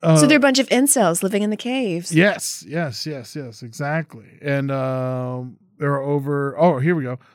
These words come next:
Speaker 1: There are over a thousand bears, and you can go on a bear watching tour
Speaker 2: I love
Speaker 1: in
Speaker 2: it.
Speaker 1: Slovenia. It's a huge, uh, drawing point for me,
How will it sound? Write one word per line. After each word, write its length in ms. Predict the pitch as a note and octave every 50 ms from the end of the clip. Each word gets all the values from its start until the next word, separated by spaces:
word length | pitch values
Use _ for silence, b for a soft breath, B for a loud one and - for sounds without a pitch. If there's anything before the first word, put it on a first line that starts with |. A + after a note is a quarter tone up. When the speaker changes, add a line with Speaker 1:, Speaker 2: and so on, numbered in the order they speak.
| b -
Speaker 1:
There 140 | E3 E3 E3
are 80 | E3+ D#3+
over 360 | D3+ D#3+ D#3+ D3+ D#3+ E3 D3+
a 120 | C#3 C#3
thousand 520 | - G3 F#3+ F#3 G#3+ A#3 G#3+ A3+ A3 G3 E3
bears, 600 | D#3 C#3+ B2+ A#2+ A#2 A#2+ C#3+ G3 A#3 - - - -
and 220 | D3 D3 D3 D3
you 100 | E3 F3
can 200 | E3 F3+ F3+ E3
go 200 | D#3 D#3 D3+ E3
on 120 | F3+ G#3
a 40 | A3+
bear 240 | G3+ B3 B3 A#3+ A#3+
watching 440 | G#3+ F#3+ D#3 C#3 B2+ - C3 B2+ B2
tour 380 | - D#3+ A#2 G#2+ G#2 A2+ D#3 - - -
Speaker 2:
I 120 | F4 E4+ F#4
love 320 | F4+ F4 F4+ G#4 B4+ A#4+
Speaker 1:
in 60 | -
Speaker 2:
it. 280 | - D4+ A#3 G3 F3+ F3
Speaker 1:
Slovenia. 720 | D#3 C#3+ C3+ D3 C#3 C#3 C#3 C3+ C3 C#3 D#3+ F#3 G3 E3+ C#3 C#3+
It's 140 | C#3 - D#3+
a 40 |
huge, 540 | D3 - F#3 F#3+ F#3 F#3 F#3 F3 D#3+ D#3+ F3
uh, 540 | D3 D3 C#3+ C#3+ C#3+ C#3 C#3 C#3 C3+ C3+ C#3
drawing 320 | C3 C#3+ D3+ C3+ C3+ C#3+ C#3
point 340 | - D#3 C#3+ C#3+ C#3 A#2 -
for 120 | - C3
me, 340 | B2+ C3 C3 B2+ D#3 G#3+